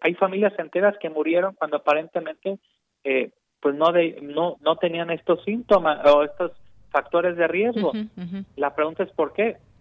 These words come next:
Speaker 1: Hay muchos, puede ser, eh, estos factores, eh, genéticos, puede ser mala atención médica,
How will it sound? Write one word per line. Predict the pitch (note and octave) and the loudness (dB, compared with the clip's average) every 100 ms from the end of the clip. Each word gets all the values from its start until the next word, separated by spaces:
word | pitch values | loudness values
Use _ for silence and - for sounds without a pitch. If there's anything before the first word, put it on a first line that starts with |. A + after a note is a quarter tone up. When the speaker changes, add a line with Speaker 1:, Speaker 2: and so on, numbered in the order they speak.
| _ _ | _ _
Speaker 1:
Hay | C#3+ D#3 | -6 -6
muchos, | E3 E3 F3 D3 | -6 -4 -2 -2
puede | - D#3 E3 E3 | 2 2 2 2
ser, | E3 F3 - _ _ _ - | 2 2 -4 _ _ _ -8
eh, | B2 A2+ - _ | -6 -6 -8 _
estos | - B2+ B2+ | -14 -12 -8
factores, | - B2 - B2+ B2+ B2 - | -4 -2 2 2 2 -2 -4
eh, | A#2+ A2 G#2+ | -4 -4 -4
genéticos, | - A#2+ D3 - G3+ - A3 A3 | -4 0 0 -2 -2 2 2 2
puede | - B2+ B2 - | 0 2 0 -2
ser | B2+ B2 | -4 -2
mala | - A2+ A2+ | -2 0 0
atención | - A#2 A2+ - A#2+ | -4 -10 -10 -6 -6
médica, | A#2+ D3 E3+ F#3 - F#3 F#3+ | -2 -4 -4 -6 -2 0 0